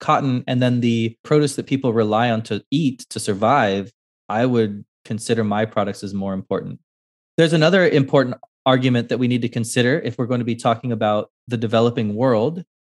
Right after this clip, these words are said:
and that is the idea, if we're, if we're trying to maximize food production, is how efficient new technology can be. We were just talking about innovation and the types of innovation that subsidies allow for.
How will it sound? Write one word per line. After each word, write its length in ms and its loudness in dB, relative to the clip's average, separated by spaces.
and 200 0
that 240 0
is 440 -2
the 200 -2
idea, 580 0
if 140 -8
we're, 260 0
if 120 -4
we're 100 -2
trying 260 -2
to 80 -2
maximize 840 -2
food 220 -2
production, 600 -2
is 160 2
how 300 2
efficient 1000 -2
new 280 4
technology 680 0
can 180 -4
be. 280 -10
We 200 4
were 160 4
just 460 -2
talking 360 -2
about 240 0
innovation 800 -4
and 540 2
the 80 2
types 380 0
of 80 0
innovation 840 0
that 320 2
subsidies 520 -2
allow 340 0
for. 540 -4